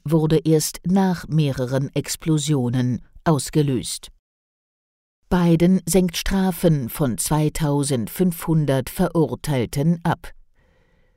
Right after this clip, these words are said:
Der scheidende U-S-Präsident Joe Biden hat die Strafen von fast zweitausendfünfhundert Menschen abgesenkt,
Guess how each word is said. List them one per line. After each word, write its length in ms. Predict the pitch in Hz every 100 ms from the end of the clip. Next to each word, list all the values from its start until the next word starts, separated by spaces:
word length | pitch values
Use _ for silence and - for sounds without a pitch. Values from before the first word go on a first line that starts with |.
| _ _
Der 140 | 185 170
scheidende 720 | 185 175 170 175 185 190 190 170
U-S-Präsident 1120 | 165 160 165 - 143 131 127 127 110 85 - -
Joe 280 | 170 147 127
Biden 680 | 147 156 151 147 120 101 - _ _ _
hat 320 | - 156 - -
die 120 | 147
Strafen 680 | - 170 170 170 180 165
von 260 | 151 - 139
fast 460 | - 151 131 - -
zweitausendfünfhundert 1500 | - - 165 165 165 143 139 139 127 - 196 - 147 139 110 131
Menschen 640 | 135 131 - 135 135 101 - - -
abgesenkt, 800 | 175 - 151 156 147 113 -